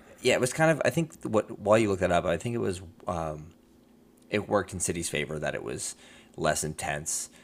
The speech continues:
It was sort of a no-nonsense thing. City got the job done they needed to get done.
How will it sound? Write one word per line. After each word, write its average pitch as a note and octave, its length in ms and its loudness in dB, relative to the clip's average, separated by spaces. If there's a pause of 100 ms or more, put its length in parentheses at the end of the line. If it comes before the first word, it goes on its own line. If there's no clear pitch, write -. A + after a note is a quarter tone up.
(160)
It - 40 -10
was E2 140 -4
sort D#2 160 -2
of D#2 80 -6
a D#2+ 60 -6
no-nonsense D2+ 880 -4
thing. D2+ 420 -6 (400)
City D#2 380 -2
got D2+ 400 -2
the D#2+ 80 -12
job D2+ 300 -4
done D#2 340 -6
they D#2+ 80 -8
needed D2+ 240 -10
to E2 60 -8
get D2 140 -8
done. D2+ 440 -8